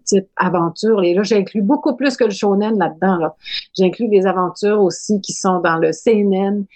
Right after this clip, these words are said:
J'inclus des aventures qui sont dans le shoujo. Je pense à Yona, princesse de l'eau, ça va être la même histoire. Je pense à Berserk pour le C N N. C'est encore cette histoire-là aussi.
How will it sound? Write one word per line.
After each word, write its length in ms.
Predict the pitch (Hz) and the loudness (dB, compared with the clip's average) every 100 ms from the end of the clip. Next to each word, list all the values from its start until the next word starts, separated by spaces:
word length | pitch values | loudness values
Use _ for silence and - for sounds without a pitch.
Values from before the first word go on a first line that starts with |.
| - - | -10 0
J'inclus 300 | 185 180 214 | 0 2 2
des 140 | 190 180 | 2 2
aventures 440 | 175 175 - 190 | 0 -2 -2 -2
qui 120 | - | 0
sont 120 | 185 | 2
dans 120 | 170 151 | 2 0
le 60 | |
shoujo. 600 | 151 - 214 185 196 196 | -2 0 0 2 0 0
Je 80 | 196 | -2
pense 200 | 175 - | -6 -2
à 60 | 165 | 0
Yona, 340 | 170 175 190 | 2 2 2
princesse 340 | 185 175 180 170 | 0 -2 -2 2
de 100 | 175 | 2
l'eau, 200 | 180 185 | 2 0
ça 140 | 165 | -2
va 80 | 151 | -2
être 100 | 151 | -2
la 100 | 139 | -6
même 300 | 143 220 330 | -6 -2 0
histoire. 540 | 302 - 269 262 269 269 - _ | 0 -2 2 2 2 -4 -16 _
Je 60 | - | -2
pense 180 | 196 196 | -2 -2
à 60 | |
Berserk 560 | 165 208 202 208 202 208 | 0 0 0 0 -2 0
pour 80 | 190 | -2
le 80 | 180 | 0
C 180 | 202 | 0
N 140 | 196 196 | 0 2
N. 200 | 196 196 | 0 -2
C'est 280 | - 214 190 | -2 -2 -2
encore 300 | 185 262 302 | -2 -2 -2
cette 180 | 208 - | -4 -4
histoire-là 460 | - 196 185 185 | -2 0 2 0
aussi. 460 | 185 - - 233 | 0 -2 0 0